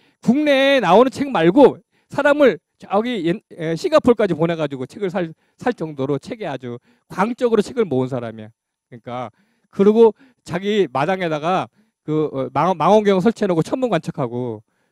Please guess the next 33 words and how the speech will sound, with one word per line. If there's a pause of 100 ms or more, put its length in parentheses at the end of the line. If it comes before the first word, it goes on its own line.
그러니까
굉장히
아주 (320)
시대를
앞서서
사는,
사는
분이죠. (260)
그러니까 (180)
자기가
하고
싶은
거
다
해봤는데
나중에
쫄딱
망했어요. (600)
그러니까
그
많은
재산을 (200)
다
책
사는데, (300)
책
사고
신기한
무-, (280)
신기한
물건
사들이는데
그냥